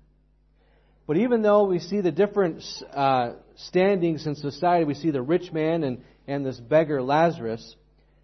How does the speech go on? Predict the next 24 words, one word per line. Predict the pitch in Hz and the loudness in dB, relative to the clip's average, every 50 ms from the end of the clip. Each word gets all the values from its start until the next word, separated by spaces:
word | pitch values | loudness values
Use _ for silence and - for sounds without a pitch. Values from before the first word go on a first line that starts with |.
| _ _ _ _ _ _ _ _ _ _ _ _ _ _ | _ _ _ _ _ _ _ _ _ _ _ _ _ _
even | 147 175 202 214 214 | 0 2 2 4 4
though | 208 208 208 | 6 4 4
they | 196 196 190 | 4 4 0
came | 196 - 196 196 196 196 | 0 0 0 0 0 -2
from | 185 156 143 | -2 -4 -4
two | - - 214 233 233 | -4 -2 -2 -2 0
different, | 185 196 202 202 202 - 185 165 151 147 147 - - - _ _ _ _ _ _ | 2 0 0 0 0 -2 0 0 0 -2 -4 -12 -20 -20 _ _ _ _ _ _
uh, | - 127 127 123 120 113 110 107 104 104 - _ _ _ _ _ _ _ _ _ _ _ _ _ _ _ _ _ _ _ _ _ _ _ _ _ _ _ _ _ _ | -4 -2 0 2 2 0 0 -2 -4 -8 -12 _ _ _ _ _ _ _ _ _ _ _ _ _ _ _ _ _ _ _ _ _ _ _ _ _ _ _ _ _ _
status | - - - - 180 175 175 175 156 151 143 - - - | -20 -18 -6 2 4 6 6 6 4 2 -2 -4 -12 -10
quo, | - 151 127 123 | -4 -2 0 0
I | 123 120 | 0 -2
guess | 117 131 135 131 | -2 -4 -6 -6
you | - | -8
could | - 120 - - | -14 -14 -10 -8
say, | 143 131 127 | -8 -6 -6
in | 123 120 | -8 -10
society, | - 127 113 - - 143 143 135 120 107 104 98 104 110 - _ _ _ _ _ _ _ _ _ _ _ _ _ _ _ _ | -12 -14 -16 -10 -8 -6 -4 -4 -4 -6 -8 -10 -14 -16 -18 _ _ _ _ _ _ _ _ _ _ _ _ _ _ _ _
they | - 143 143 | -4 -2 4
did | 156 202 208 | 4 4 4
have | 185 190 185 175 | 6 4 2 0
something | 180 - 180 170 175 180 170 | 0 -2 -4 -4 -2 -6 -8
common | 165 156 175 180 180 175 156 143 | -6 -4 -2 -2 -2 -2 -4 -6
between | 131 135 139 - 156 156 151 131 | -6 -8 -12 -12 -12 -12 -10 -10
them. | 110 101 98 98 | -12 -12 -14 -18